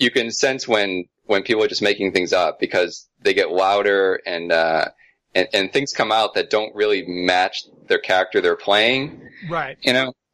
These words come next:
Speaker 1: And, and, and it's just a sense of pace, like, things have slowed down a bit, and you're just kinda, but with this movie, I feel like,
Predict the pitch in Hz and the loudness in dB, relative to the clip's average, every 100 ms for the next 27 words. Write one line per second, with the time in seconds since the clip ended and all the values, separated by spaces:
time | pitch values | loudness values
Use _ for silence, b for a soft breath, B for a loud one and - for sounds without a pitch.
0 | B B _ 139 131 - 147 160 151 147 | B B _ 0 0 2 0 0 0 0
1 | 180 160 - 131 131 98 - 113 90 - | -2 -2 -2 -2 -2 -6 -2 0 0 0
2 | 90 - 107 98 - 104 98 95 90 90 | -2 0 0 0 -2 0 0 2 2 0
3 | 87 80 76 85 87 85 87 - 85 80 | -2 0 0 0 -2 0 0 0 0 0
4 | 78 - - - 123 - 180 - 330 151 | -2 -2 -4 -2 -2 0 -2 0 0 2
5 | 120 104 98 95 123 110 98 - | 2 2 0 0 0 2 0 -2